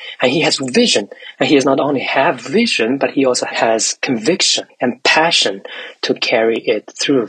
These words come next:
So that's something that's very precious and very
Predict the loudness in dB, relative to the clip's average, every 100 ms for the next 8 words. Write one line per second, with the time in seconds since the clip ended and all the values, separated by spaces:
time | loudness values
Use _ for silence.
0 | -2 -2 0 0 0 0 0 2 0 -2
1 | -4 2 4 4 0 -4 -2 -2 -4 -4
2 | -4 -4 -4 -2 -2 -4 -10 -6 0 4
3 | 4 4 2